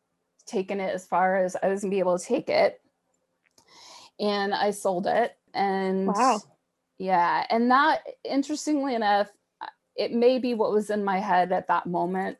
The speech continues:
Speaker 1: that led me into this kind of dark, deep place. But it turned out,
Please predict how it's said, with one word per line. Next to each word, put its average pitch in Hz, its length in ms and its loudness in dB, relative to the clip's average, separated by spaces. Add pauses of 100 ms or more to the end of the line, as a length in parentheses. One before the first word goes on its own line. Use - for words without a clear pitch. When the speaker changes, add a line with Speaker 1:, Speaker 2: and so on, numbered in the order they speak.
Speaker 1:
that 190 220 0
led 175 320 -4
me 180 240 -4
into 165 240 -6
this 170 240 -6
kind 170 260 -6
of 170 120 -8
dark, 170 340 -4 (320)
deep - 280 -8
place. 226 540 -2 (600)
But 196 300 6
it - 180 0
turned 254 300 0
out, 190 440 4